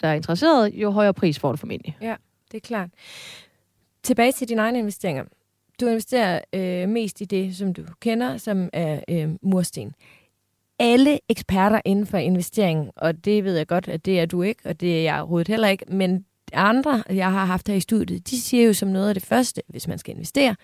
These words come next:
Speaker 2: skal man sprede sin risiko.
Speaker 1: Mm.
Speaker 2: Og hvis du er investeret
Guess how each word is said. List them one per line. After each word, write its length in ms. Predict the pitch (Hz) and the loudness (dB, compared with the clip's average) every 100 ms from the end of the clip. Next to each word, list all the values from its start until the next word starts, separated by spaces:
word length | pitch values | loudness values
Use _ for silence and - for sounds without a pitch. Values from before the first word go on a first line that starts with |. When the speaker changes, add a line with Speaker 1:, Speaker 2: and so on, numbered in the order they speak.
| _ - | _ -6
Speaker 2:
skal 200 | 254 240 | 0 2
man 120 | 233 | 0
sprede 500 | - - 170 160 170 _ | -2 0 2 2 -2 _
sin 280 | - 247 240 | -6 0 6
risiko. 440 | 294 277 254 156 - _ - | 6 6 4 0 -8 _ -6
Speaker 1:
Mm. 280 | 190 170 170 _ _ _ _ | -4 -6 -10 _ _ _ _
Speaker 2:
Og 120 | 196 185 | 0 2
hvis 240 | 202 - | 2 2
du 320 | 294 339 339 - _ - | 4 6 4 0 _ -4
er 120 | 196 190 | 0 0
investeret 640 | 196 190 - 233 196 | 0 -2 0 2 2